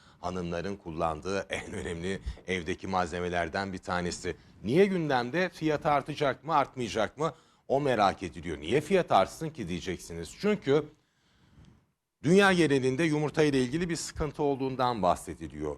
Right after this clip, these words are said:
Yurt dışına yumurta ihtiyacı gerekçesiyle de Türkiye'den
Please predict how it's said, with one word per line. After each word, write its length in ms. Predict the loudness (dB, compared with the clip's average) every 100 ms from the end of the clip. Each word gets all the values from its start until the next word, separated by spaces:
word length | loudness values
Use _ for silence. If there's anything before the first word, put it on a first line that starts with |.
| -6
Yurt 280 | -6 -6 -8
dışına 640 | -10 -6 -4 2 2 0 _ _ _ _ _ _ _ -8
yumurta 600 | -2 0 0 2 2 2
ihtiyacı 920 | -8 -10 -4 2 4 4 2 -2 -4 -6 _ -2
gerekçesiyle 800 | 4 4 4 -4 -2 0 2 4
de 240 | 4 2 -4
Türkiye'den 800 | -2 -2 2 4 6 6 4